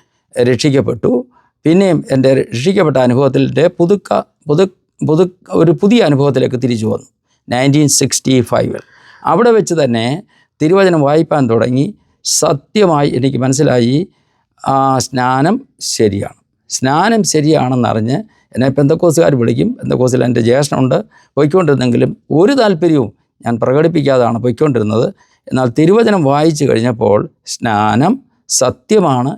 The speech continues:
എന്ന ബോധ്യം എനിക്കുണ്ടായി. ബോധ്യമുണ്ടായി. ഞാൻ എം എം തോമസ് അച്ഛൻ, മാർത്തോമാ സഭ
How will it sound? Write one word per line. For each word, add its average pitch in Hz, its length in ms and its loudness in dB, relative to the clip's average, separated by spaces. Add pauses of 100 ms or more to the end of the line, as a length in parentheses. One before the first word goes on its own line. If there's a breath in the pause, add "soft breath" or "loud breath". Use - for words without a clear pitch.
(120)
എന്ന 120 180 -2
ബോധ്യം 147 480 0 (280)
എനിക്കുണ്ടായി. 113 480 -2 (400)
ബോധ്യമുണ്ടായി. 135 720 2 (500)
ഞാൻ 131 180 0
എം 147 200 2
എം 233 80 2 (100)
തോമസ് 160 280 2
അച്ഛൻ, 135 240 -2 (420)
മാർത്തോമാ 143 400 0
സഭ 131 240 -2